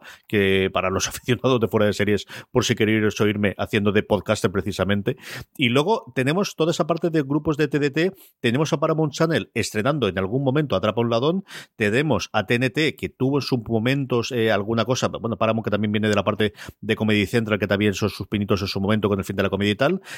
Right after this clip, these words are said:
T N T, quizá la apuesta más definitiva en cuanto a creación nueva con Bota Juan, y luego Fox, que rescata Vis a Vis, que se ve introducida en todo ese proceso de fusiones y de adquisiciones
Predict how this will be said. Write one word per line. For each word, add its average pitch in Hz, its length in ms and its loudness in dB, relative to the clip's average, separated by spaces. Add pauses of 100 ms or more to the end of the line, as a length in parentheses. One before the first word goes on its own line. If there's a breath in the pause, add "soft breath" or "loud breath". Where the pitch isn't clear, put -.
(180 loud breath)
T 143 100 0
N 165 160 2
T, 196 180 0
quizá 123 240 -2
la 143 60 0
apuesta 139 260 -2
más 135 200 0
definitiva 127 460 0
en 113 60 -2
cuanto 107 240 -2
a - 20 2
creación 117 440 -2
nueva 117 340 0 (240 loud breath)
con 107 300 -2
Bota 117 240 0
Juan, 139 360 -2 (280 soft breath)
y 131 100 0
luego 123 240 2
Fox, - 340 -2
que 117 140 -2
rescata 123 400 0
Vis 131 180 0
a 131 60 2
Vis, 175 200 0
que 110 100 -2
se 92 160 -4
ve 110 100 2
introducida 120 760 0
en 90 60 -2
todo 110 140 -2
ese 107 140 -2
proceso 104 500 -2 (240 loud breath)
de 107 180 2
fusiones 113 400 -2
y 123 60 2
de 113 60 4
adquisiciones 107 760 -2